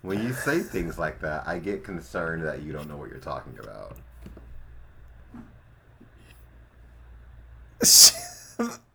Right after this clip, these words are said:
Speaker 2: It looks like Miley Cyrus. It's the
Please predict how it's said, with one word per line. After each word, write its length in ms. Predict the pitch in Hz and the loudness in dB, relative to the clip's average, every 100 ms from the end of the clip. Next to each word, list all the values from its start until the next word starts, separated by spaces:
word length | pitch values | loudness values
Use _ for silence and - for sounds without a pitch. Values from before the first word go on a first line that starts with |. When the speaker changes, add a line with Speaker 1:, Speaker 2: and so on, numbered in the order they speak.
| _ | _
Speaker 2:
It 120 | 240 | 8
looks 160 | 240 233 | 8 12
like 160 | 269 254 | 10 12
Miley 300 | 233 220 262 | 10 10 6
Cyrus. 1040 | 262 - 262 - 202 190 196 254 - - - _ _ _ _ _ _ _ _ _ _ _ _ _ _ _ _ _ - - - - - - _ - - - - - - - - _ _ _ _ _ - | 4 4 4 4 2 0 -8 -10 -14 -16 -18 _ _ _ _ _ _ _ _ _ _ _ _ _ _ _ _ _ -20 -20 -20 -20 -20 -20 _ -20 -20 -20 -20 -20 -20 -20 -20 _ _ _ _ _ -12
It's 200 | 180 - | -10 -4
the 180 | 220 | -4